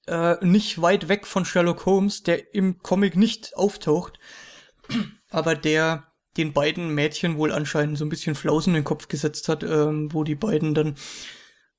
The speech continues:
ähm, auch zur Story ziemlich viel beitragen. Die haben mir total viel Spaß gemacht. Einen Kritikpunkt habe ich allerdings, ähm, der mich im letzten Band sehr stark aus der Story rausgerissen hat. Und zwar ist das der eine Moment,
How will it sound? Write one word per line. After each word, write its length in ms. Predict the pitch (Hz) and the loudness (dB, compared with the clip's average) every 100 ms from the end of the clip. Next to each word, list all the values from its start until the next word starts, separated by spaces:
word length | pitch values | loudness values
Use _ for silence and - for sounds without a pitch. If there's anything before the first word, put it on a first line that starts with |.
| - | -6
ähm, 400 | 151 147 143 156 | -2 -2 -4 -4
auch 160 | 170 151 | -4 -2
zur 140 | - - | -2 0
Story 600 | - 160 190 160 139 _ _ _ | 2 2 4 0 -4 _ _ _
ziemlich 320 | - 170 160 | 0 0 0
viel 180 | - 156 | 0 -2
beitragen. 500 | 143 143 143 151 147 | 0 -2 0 -2 0
Die 140 | 160 185 | 2 4
haben 80 | |
mir 120 | 208 208 | 2 0
total 300 | 190 175 180 | -2 -2 -2
viel 160 | 196 | -4
Spaß 320 | - 156 165 - | -4 -6 -4 -2
gemacht. 280 | 214 208 - - - - _ _ - | -2 -2 -8 -18 -18 -20 _ _ -4
Einen 260 | 170 202 | 0 0
Kritikpunkt 560 | 208 185 214 - 214 196 | -2 -4 -6 -4 0 2
habe 140 | 196 190 | 2 0
ich 100 | 208 | 0
allerdings, 680 | 185 180 196 190 - - 214 | 0 2 2 0 -2 -6 -2
ähm, 560 | 170 170 170 170 160 - 160 | 0 2 2 0 -4 -4 0
der 120 | 160 | 0
mich 200 | 175 - | 0 -2
im 100 | 156 | -2
letzten 420 | 160 - - 180 | -4 -4 -4 0
Band 300 | 165 175 170 _ - | 0 0 -4 _ -14
sehr 380 | 175 - 160 | -10 -2 -2
stark 280 | 151 160 160 | 0 -2 -2
aus 120 | 165 | -4
der 100 | - 143 | -6 -6
Story 360 | - 160 185 | -2 2 2
rausgerissen 640 | 151 143 139 156 143 143 151 | 2 0 -2 -2 -2 -2 -4
hat. 160 | 156 - _ _ _ _ _ _ _ _ - | -6 -12 _ _ _ _ _ _ _ _ -2
Und 140 | 180 156 | -2 2
zwar 140 | 160 | 0
ist 120 | 156 | 0
das 120 | 160 - | -4 -2
der 140 | 160 | 0
eine 260 | 170 175 180 | 2 2 2
Moment, 460 | 165 160 190 190 | 2 2 0 -4